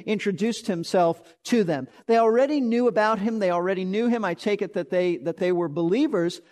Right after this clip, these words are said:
But notice, to believers who were his disciples, this is what Jesus said. He said to them, "Follow me," and I'll make you fishers of men. Now, folks, they understood exactly what he was talking about. He meant, "Get up now, leave your profession, and follow me."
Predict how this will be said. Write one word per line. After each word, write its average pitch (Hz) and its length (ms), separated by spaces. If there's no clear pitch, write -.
But 220 220
notice, 254 500
to 233 180
believers 214 680
who 233 100
were 226 320
his 262 200
disciples, 208 680
this 226 180
is 226 120
what 196 140
Jesus 180 400
said. 151 380
He 214 140
said 277 380
to 269 100
them, 180 420
"Follow 254 420
me," 156 400
and 175 80
I'll 226 160
make 220 300
you 185 60
fishers 202 460
of 165 120
men. 170 340
Now, 180 140
folks, 226 280
they 233 140
understood 220 400
exactly 208 540
what 170 100
he 156 60
was 151 160
talking 208 400
about. 190 240
He 269 220
meant, 202 400
"Get 226 180
up 269 200
now, 165 340
leave 233 320
your 247 160
profession, 185 680
and 185 140
follow 208 340
me." 135 300